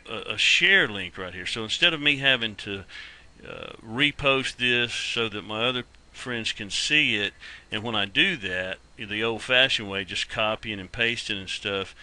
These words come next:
it certainly does not give Jamie credit for sharing this with us. But if I click here,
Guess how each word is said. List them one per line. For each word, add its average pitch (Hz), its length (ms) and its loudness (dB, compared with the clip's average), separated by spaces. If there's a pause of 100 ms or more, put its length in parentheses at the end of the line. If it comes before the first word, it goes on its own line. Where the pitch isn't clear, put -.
(420)
it 110 180 0
certainly 123 400 2
does 107 180 -6
not 120 280 2
give 101 220 -4
Jamie 117 640 2 (120)
credit 107 440 0
for 104 280 -10
sharing 147 460 4
this 90 240 -10
with 90 160 -10
us. - 220 -14 (340)
But 101 80 -4
if - 100 -6
I 147 160 2
click 156 380 0
here, 104 520 -4